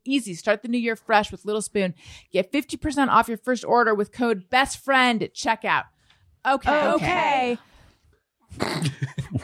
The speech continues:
Speaker 1: <laughs> How was everyone's holiday? Did you have a holiday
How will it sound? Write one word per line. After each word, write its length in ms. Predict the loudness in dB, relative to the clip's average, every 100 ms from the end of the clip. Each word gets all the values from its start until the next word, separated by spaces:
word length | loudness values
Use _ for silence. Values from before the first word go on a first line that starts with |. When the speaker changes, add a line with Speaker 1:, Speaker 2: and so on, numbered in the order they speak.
| 0 2 2 0
Speaker 1:
<laughs> 80 | 0 0 0 0 0 -4 -8 -8 -6 -8 -8 -10 -12 -20 -20 -20
How 320 | -2 2 2 2
was 180 | 2
everyone's 480 | 4 2 0 -4 -4
holiday? 680 | 0 0 0 0 2 2 0
Did 240 | -4 -8
you 600 | -6 -2 0 0 -2 -4 -6 _ -12
have 300 | 0 2 2
a 60 |
holiday 600 | 0 0 -2 -8 -12 -16